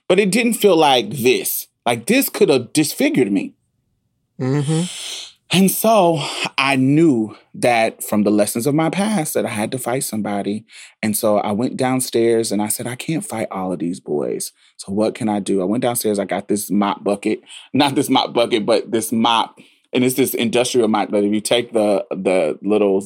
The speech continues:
Speaker 1: the, the mop part off, it looks like, almost like a pitchfork. It's not a pitchfork, but it almost looked like <laughs> it's this metal part on it. So I took the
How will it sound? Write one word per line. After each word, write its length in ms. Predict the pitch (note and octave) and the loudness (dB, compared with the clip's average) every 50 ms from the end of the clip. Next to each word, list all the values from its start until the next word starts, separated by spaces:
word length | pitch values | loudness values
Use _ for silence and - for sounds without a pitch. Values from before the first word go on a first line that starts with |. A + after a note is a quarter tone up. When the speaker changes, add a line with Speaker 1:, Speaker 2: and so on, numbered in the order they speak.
| - _ | -6 _
Speaker 1:
the, 360 | F2 F2 F#2+ D#2 C2+ G#1 - - - | -4 -4 -2 -2 -2 -4 -6 -10 -8
the 100 | - F#2+ | -6 -2
mop 280 | F#2+ G#2 B2 - - - | 0 2 0 0 -2 -2
part 220 | - D3 B2 - - | 0 0 0 0 0
off, 360 | B2+ C#3+ D#3+ F#3 F#3+ F#3+ - | 0 2 2 0 -2 -4 -2
it 140 | - A#2+ A#2 | 0 0 2
looks 260 | A#2 B2+ C#3 C3 - | 2 2 0 0 -2
like, 160 | A#2+ A2+ G#2+ - | -4 -4 -2 0
almost 360 | - - E3+ F3 D#3+ C3+ - | 0 0 0 0 -2 -2 -2
like 120 | A#2+ G#2+ - | -4 -4 -4
a 60 | G2 | -6
pitchfork. 460 | - - B2+ F#2+ - - - - - | -2 -2 -2 -2 -2 -8 -10 -10 -10
It's 100 | - - | -8 -2
not 160 | D3+ G#3+ F3+ | -2 0 0
a 60 | C#3+ | 0
pitchfork, 440 | - - C#3+ - - B2 A#2 A2 G2+ | -2 -2 -4 -2 0 0 -2 0 0
but 140 | - A2+ A2 | 0 0 0
it 60 | - - | 0 0
almost 400 | B2+ C3+ C3+ B2+ A#2+ A#2 - - | 0 0 2 2 0 0 0 0
looked 200 | G#2+ A#2+ - - | -4 -4 -2 0
like 220 | G2 G#2+ - - - | -2 -2 -2 -4 -8
<laughs> 100 | - - | -4 -4
it's 120 | C3 B2 | -4 -2
this 200 | - E3+ C#3 - | -2 -4 -2 0
metal 320 | C3+ B2+ C3 C3+ B2+ A#2 G2+ | 0 2 2 4 2 2 2
part 300 | - C3+ A#2+ - - A2 | 2 0 0 0 2 0
on 160 | A#2+ G#2 E2+ | 0 0 0
it. 120 | - - - - - - - - | -4 -6 -10 -12 -12 -14 -10 -4
So 120 | - D3+ | 0 0
I 120 | C3 B2 B2+ | 2 0 0
took 340 | - - - B3 - - - | -4 -2 0 0 -2 0 -2
the 140 | F#3 E3+ | -2 -2